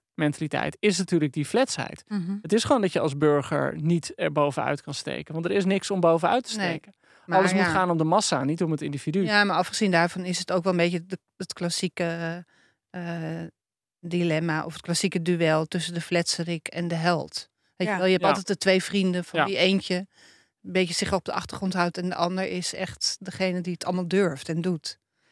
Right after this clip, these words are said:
Speaker 3: Maar
Speaker 2: En ik weet bijvoorbeeld, ik moest in het begin heel erg denken aan het boek van Paul Auster. Eigenlijk een van de mooiste boeken, vind ik, van Paul Auster, Leviathan. Ook een roman over een, een beetje een teruggetrokken figuur die op zoek gaat naar zijn revolution-, of een vriend die revolutionair is geworden. Eigenlijk een soort bommenlegger is geworden.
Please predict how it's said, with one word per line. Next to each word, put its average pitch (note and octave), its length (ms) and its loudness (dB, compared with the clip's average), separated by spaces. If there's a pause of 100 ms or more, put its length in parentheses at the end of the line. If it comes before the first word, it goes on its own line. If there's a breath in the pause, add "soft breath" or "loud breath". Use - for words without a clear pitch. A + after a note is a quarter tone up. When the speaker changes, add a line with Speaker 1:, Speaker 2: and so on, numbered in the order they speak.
(220)
Speaker 3:
Maar G3+ 220 4
Speaker 2:
En B3+ 60 4
ik F#3+ 80 -2
weet G3 180 8
bijvoorbeeld, - 340 0
ik G#3+ 80 4
moest G3+ 220 4
in G3+ 60 2
het F#3+ 100 2
begin F#3 260 2
heel F#3+ 180 4
erg E3 120 2
denken E3 340 0
aan E3+ 100 -4
het E3+ 100 -4
boek E3 160 -4
van E3+ 140 -10
Paul E3 220 -4
Auster. E3 260 -4
Eigenlijk - 360 -4 (360)
een E3 160 -2
van F3 100 -4
de F3 60 0
mooiste E3+ 480 -2
boeken, F3 260 -10
vind F#3 180 -6
ik, F#3+ 120 -8
van G3 160 -6
Paul F#3+ 200 -4
Auster, G3 320 -4
Leviathan. F3+ 760 -2 (500 soft breath)
Ook F#3 120 -12
een F#3 80 0
roman E3+ 400 2
over E3+ 500 -4
een, E3+ 140 -4 (800 soft breath)
een - 80 -10
beetje F#3+ 240 2
een F3+ 80 0
teruggetrokken G3 640 0
figuur G3+ 500 2
die F#3 140 -2
op E3+ 120 -4
zoek - 220 -2
gaat F3 260 0
naar E3+ 280 2
zijn D#3 240 0
revolution-, E3+ 600 -4
of - 160 -8
een E3+ 120 -4
vriend G3+ 280 2
die F#3+ 120 0
revolutionair E3 800 0
is - 120 -6
geworden. C#3+ 300 -8
Eigenlijk D3 300 -10
een D#3+ 60 -10
soort D3+ 240 -6
bommenlegger D3+ 880 -8
is - 120 -10
geworden. C3+ 420 -14